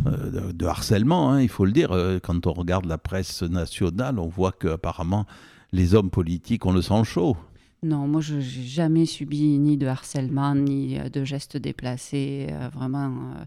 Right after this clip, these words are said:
Speaker 2: euh, m-, mais je, je, bien sûr que je sais que ça existe, hein, et ça c'est
Speaker 1: Ah ben
Speaker 2: une
Speaker 1: oui,
Speaker 2: vérité.
Speaker 1: <laughs> quand on lit le
Speaker 2: Donc, il
Speaker 1: journal,
Speaker 2: faut
Speaker 1: on
Speaker 2: le
Speaker 1: parle de
Speaker 2: dire,
Speaker 1: monsieur
Speaker 2: hein.
Speaker 1: Darmanin, de
Speaker 2: Hein ?
Speaker 1: monsieur Coquerel, pour parler des derniers, mais, ou de monsieur Abad, euh, qui, ce qui est quand même très surprenant dans l'état où, quand on le voit en train d'essayer de voter, de rentrer son bulletin dans l'urne,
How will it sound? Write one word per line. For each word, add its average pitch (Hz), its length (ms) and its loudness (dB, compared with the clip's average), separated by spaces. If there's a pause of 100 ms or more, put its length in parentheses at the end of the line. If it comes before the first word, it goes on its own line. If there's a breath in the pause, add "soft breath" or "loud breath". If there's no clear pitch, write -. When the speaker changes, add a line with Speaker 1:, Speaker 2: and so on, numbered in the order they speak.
(460 soft breath)
Speaker 2:
euh, 127 40 -14
m-, 147 260 -2
mais 139 240 2
je, 127 180 -10
je, 120 140 -16 (100)
bien 135 140 -2
sûr 202 320 -4
que 131 160 -6
je 117 100 -10
sais 165 220 -10
que - 40 -14
ça 139 140 -4
existe, 139 520 -6
hein, 254 200 -4
et 170 140 -4
ça - 160 -10
c'est - 160 -6
Speaker 1:
Ah - 100 -12
ben 104 60 0
Speaker 2:
une 98 80 4
Speaker 1:
oui, 113 80 8
Speaker 2:
vérité. 175 500 0
Speaker 1:
<laughs> - 40 0
quand 98 200 2
on 123 40 4
lit 107 140 4
le 104 120 6
Speaker 2:
Donc, 101 220 6
il 104 40 2
Speaker 1:
journal, 117 80 4
Speaker 2:
faut 147 40 6
Speaker 1:
on - 40 8
Speaker 2:
le 190 40 6
Speaker 1:
parle 87 120 6
de 82 60 2
Speaker 2:
dire, - 100 6
Speaker 1:
monsieur 254 160 6
Speaker 2:
hein. - 40 6
Speaker 1:
Darmanin, 139 560 4
de 135 60 2
Speaker 2:
Hein ? 110 100 4
Speaker 1:
monsieur 165 160 4
Coquerel, 127 440 2
pour 107 140 4
parler 98 240 0
des 98 160 4
derniers, 151 300 2
mais, 101 140 4 (280 loud breath)
ou 117 100 6
de 98 100 6
monsieur 95 380 4
Abad, 104 340 4
euh, 95 200 2
qui, - 240 -6 (260 loud breath)
ce - 100 -20
qui 82 120 -8
est - 20 -4
quand 85 160 0
même 85 160 2
très - 160 -2
surprenant 92 500 0
dans 85 140 0
l'état 87 340 0
où, 82 120 0
quand 95 260 0
on 98 60 6
le 101 100 6
voit 95 160 4
en 101 100 4
train 95 180 0
d'essayer 95 560 2
de 92 80 2
voter, 92 460 0
de 90 120 -2
rentrer 87 400 -4
son 87 160 -4
bulletin 87 340 0
dans 85 160 2
l'urne, 107 320 2